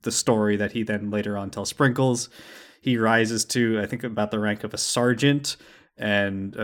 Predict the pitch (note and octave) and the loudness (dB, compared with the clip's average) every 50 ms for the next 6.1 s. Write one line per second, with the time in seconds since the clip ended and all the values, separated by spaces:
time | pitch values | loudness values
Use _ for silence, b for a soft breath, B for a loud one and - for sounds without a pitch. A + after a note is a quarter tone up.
0 | G#2 G2+ G2 F#2+ G#2+ G#2+ - - D3 C#3 C3+ C3+ C3 B2 A2+ A#2+ A2+ A2 - - | -4 -4 -4 -6 -6 -8 -2 2 4 6 6 6 6 6 4 4 2 2 0 -2
1 | B2 A2 A2+ G#2+ G#2 G#2+ G#2 G#2 - G#2+ G#2 G2+ G2+ G2 G2 G2 G2 G2 - - | 0 4 4 4 4 4 2 -2 -4 -4 -4 -4 -4 -4 -4 -4 -6 -6 -6 -6
2 | G#2 G2 G2 G2+ G2 - - G#2 G2 F#2+ G2 F#2+ - - - - G#2 F#2+ F#2+ F#2 | -6 -6 -4 -6 -6 -6 -6 -6 -8 -8 -10 -12 -12 -8 -6 -6 -6 -4 -6 -8
3 | F#2 F#2 F#2 F#2+ F#2+ G2 G2+ - _ _ _ _ _ A#2 A2 G#2+ G#2 G2 G2 G2 | -8 -10 -10 -12 -12 -14 -16 -18 _ _ _ _ _ -8 -6 -4 -4 -4 -4 -6
4 | F#2+ G2+ G2 G#2 G2+ G2 G#2 G#2 G#2 - G2 - A2 - - A#2+ G#2+ G2 G2+ G2 | -6 -4 -4 -4 -4 -4 -4 -6 -8 -8 -10 -10 -10 -4 -2 -2 -2 -2 -4 -8
5 | F#2 B B B B B _ - C#3+ C3+ - C3+ C3 B2+ A#2+ B2+ B2+ B2 A#2+ A#2 | -8 B B B B B _ 2 2 2 4 4 2 4 4 6 6 6 6 4
6 | A2 | 0